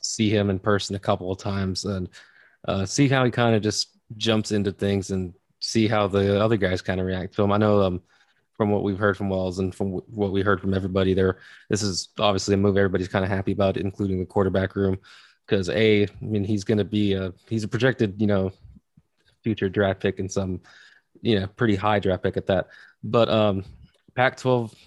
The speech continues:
quarterback, so he brings that experience over here, and I'm pretty sure the other guys are gonna have a ton of questions for him. They can all learn off each other, and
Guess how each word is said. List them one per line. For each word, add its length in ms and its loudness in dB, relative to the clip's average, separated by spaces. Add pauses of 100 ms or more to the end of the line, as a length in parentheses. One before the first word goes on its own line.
(160)
quarterback, 540 2
so 200 -2
he 140 -2
brings 280 0
that 180 -2
experience 520 0
over 200 2
here, 340 0
and 120 2
I'm 120 -2
pretty 140 -2
sure 280 0
the 180 -2
other 160 0
guys 280 -2
are 60 -6
gonna 120 -2
have 140 -4
a 60 -12
ton 180 0
of 100 -6
questions 320 -6
for 160 0
him. 120 2
They 80 2
can 100 -6
all 260 2
learn 180 2
off 180 0
each 120 -6
other, 220 0
and 140 -4